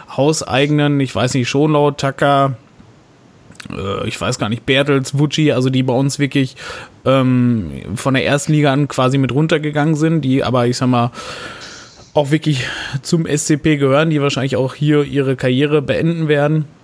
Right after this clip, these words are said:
Ähm, ansonsten haben wir ja nur aus der dritten Liga jetzt die Ab-,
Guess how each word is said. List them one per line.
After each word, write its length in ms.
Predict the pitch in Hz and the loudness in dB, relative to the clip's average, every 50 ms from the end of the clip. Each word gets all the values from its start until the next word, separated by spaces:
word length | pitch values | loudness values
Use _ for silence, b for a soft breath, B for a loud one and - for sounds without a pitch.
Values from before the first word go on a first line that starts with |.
| - _ - - - _ _ _ _ _ _ _ - _ - - - - | -20 _ -20 -20 -20 _ _ _ _ _ _ _ -20 _ -12 -12 -8 -4
Ähm, 500 | - 135 131 131 135 135 131 127 127 - - - | 0 0 2 2 2 2 2 2 0 -2 -6 -6
ansonsten 500 | - 123 127 131 139 143 139 - 151 135 | -4 -2 0 2 0 0 0 0 -2 0
haben 140 | 123 135 147 147 | 0 0 2 2
wir 60 | 143 | 2
ja 120 | 139 139 | 2 2
nur 600 | 139 143 151 147 147 156 160 165 170 160 151 - - _ _ _ _ _ _ _ _ _ - | 2 2 2 4 4 4 4 4 4 4 2 -2 -6 _ _ _ _ _ _ _ _ _ -6
aus 180 | 117 131 131 - | -4 -4 -2 -2
der 100 | 147 139 | -2 0
dritten 240 | 131 147 160 156 | 0 0 0 2
Liga 240 | 160 156 156 147 147 | 2 0 2 2 2
jetzt 260 | 143 139 139 - - | 2 2 0 -2 -2
die 160 | - 127 - - | 0 0 0 0
Ab-, 200 | - 147 - | -2 -6 -6